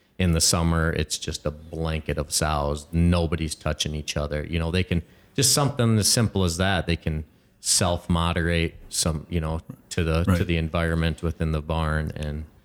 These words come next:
Speaker 2: I think, I think that's one of the coolest things and the most rewarding things about doing things,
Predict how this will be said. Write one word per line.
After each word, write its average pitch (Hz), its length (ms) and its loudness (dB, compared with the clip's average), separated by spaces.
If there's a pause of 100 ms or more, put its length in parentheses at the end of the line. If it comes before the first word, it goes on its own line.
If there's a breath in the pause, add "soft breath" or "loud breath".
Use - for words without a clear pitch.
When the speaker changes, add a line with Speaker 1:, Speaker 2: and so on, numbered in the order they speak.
(120)
Speaker 2:
I 127 60 6
think, - 180 2
I 131 40 -4
think 147 140 0
that's 123 240 6
one 127 100 2
of 113 100 4
the 104 80 0
coolest 120 540 2
things 110 240 2
and 107 80 2
the 101 60 0
most 101 280 0
rewarding 98 440 -4
things 98 300 2
about 92 340 -2
doing 98 280 0
things, 104 580 0